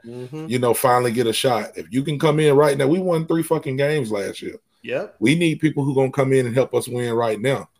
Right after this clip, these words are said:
Speaker 2: And I think the freshmen have been showing that, you know, they're willing to get out there and make plays.
Speaker 1: I'm gonna make a point on this, and you keep hearing it all the time. You heard it from Canteen today talking about these guys come from good schools, winning programs.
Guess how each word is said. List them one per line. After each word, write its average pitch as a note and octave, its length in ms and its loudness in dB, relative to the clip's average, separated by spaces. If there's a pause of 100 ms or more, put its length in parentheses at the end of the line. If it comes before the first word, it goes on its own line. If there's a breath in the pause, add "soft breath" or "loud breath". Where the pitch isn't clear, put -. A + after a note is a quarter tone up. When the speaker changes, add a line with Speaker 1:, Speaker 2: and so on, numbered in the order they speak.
(500 soft breath)
Speaker 2:
And G2+ 80 -2
I G#2+ 120 2
think B2+ 260 0
the C3 80 2
freshmen D#3 440 2
have C3+ 180 2
been B2+ 120 4
showing D3 460 4
that, A2 240 4 (460)
you G#2+ 160 2
know, G2+ 160 0
they're G#2 240 2
willing B2+ 320 2
to A2+ 80 -2
get A#2 120 0
out G#2 180 0
there A2+ 120 0
and G#2+ 80 -2
make G#2+ 240 -4
plays. G#2 480 -2 (1000 loud breath)
Speaker 1:
I'm F#3 60 2
gonna G3+ 120 6
make F3+ 100 4
a - 60 -2
point D#3+ 300 -2
on C3+ 160 -4
this, C3+ 280 -6
and C#3 80 -10
you C3+ 60 -10
keep E3+ 260 -10
hearing E3 360 0
it D3 260 -2
all C#3 220 -2
the D3 40 -8
time. D3 320 -2
You B2 80 -10
heard C#3+ 200 0
it C#3+ 80 -6
from B2+ 100 -12
Canteen C3+ 500 -6
today B2+ 220 -4
talking B2+ 320 -2
about A#2+ 380 0 (320 loud breath)
these C3 160 -8
guys C3 760 2 (440)
come C3 220 -8
from A2 280 -8
good C3+ 220 0
schools, C#3 760 -4
winning B2+ 240 -6
programs. G#2+ 600 -4